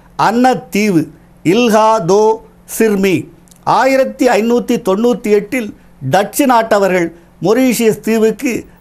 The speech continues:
தங்கள் இளவரசர் நினைவாக மோரிஸ் என்று சூட்டினார்கள்.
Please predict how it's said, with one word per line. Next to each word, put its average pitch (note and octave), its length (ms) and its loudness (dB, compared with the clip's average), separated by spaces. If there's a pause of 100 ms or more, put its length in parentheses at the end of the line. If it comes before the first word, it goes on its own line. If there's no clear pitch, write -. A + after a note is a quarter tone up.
தங்கள் G3+ 420 0
இளவரசர் B3 720 0
நினைவாக F#3 680 0 (240)
மோரிஸ் B3+ 520 2 (260)
என்று F#3+ 220 -2
சூட்டினார்கள். D#3 600 -2